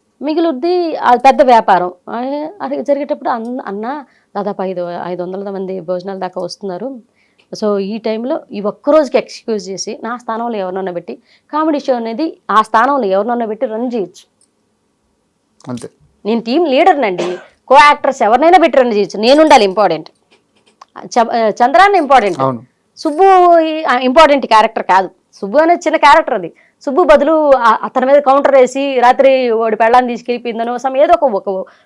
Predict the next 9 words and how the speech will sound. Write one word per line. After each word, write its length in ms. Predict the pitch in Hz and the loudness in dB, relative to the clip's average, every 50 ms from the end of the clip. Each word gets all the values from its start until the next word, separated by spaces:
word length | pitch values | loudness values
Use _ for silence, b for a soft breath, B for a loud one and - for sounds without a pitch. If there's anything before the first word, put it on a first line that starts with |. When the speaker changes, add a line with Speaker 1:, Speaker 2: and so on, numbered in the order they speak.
| b - | b -6
Speaker 1:
ఒక 120 | 208 - | -2 0
ఓడేసి 540 | 220 196 214 254 277 311 311 285 269 - 330 | 0 2 6 6 8 8 8 6 6 4 2
దాన్ని 260 | 262 277 262 247 226 | 4 6 6 6 4
తప్పించచ్చు. 520 | - 220 214 - 269 - - 196 - - - - _ _ _ _ _ _ _ _ _ _ _ - | 2 -2 -2 -2 -6 -8 -8 -12 -14 -14 -18 -20 _ _ _ _ _ _ _ _ _ _ _ -6
Speaker 2:
అవునవును. 340 | 147 147 139 123 120 117 101 - - | -6 -4 -4 -8 -10 -12 -14 -18 -20
Speaker 1:
స్క్రిప్ట్ 320 | - - - 247 247 - | -8 -6 -6 -2 0 2
మన 160 | 320 311 277 262 269 | 2 2 2 4 2
చేతిలో 220 | 240 - 233 196 | 2 2 2 0
ఉంది. 240 | 170 165 160 139 - | -2 -2 -6 -10 -14